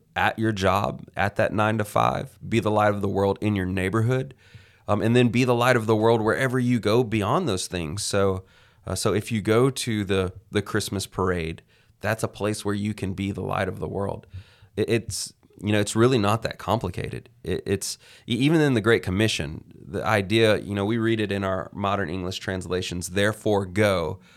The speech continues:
but it's really "As you go." So as you are doing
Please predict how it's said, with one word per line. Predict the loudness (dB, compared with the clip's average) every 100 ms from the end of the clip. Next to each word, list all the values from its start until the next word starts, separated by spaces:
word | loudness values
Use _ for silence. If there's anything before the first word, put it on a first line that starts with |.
| _ _ _ -4
but | -2
it's | 0 -2
really | 0 0 0
"As | 0 2 2 2
you | 0 0
go." | 2 2 2 -4
So | -4 -4
as | -2 -2 -2
you | 0 0
are | 0
doing | 0 0 2 0 -4 -8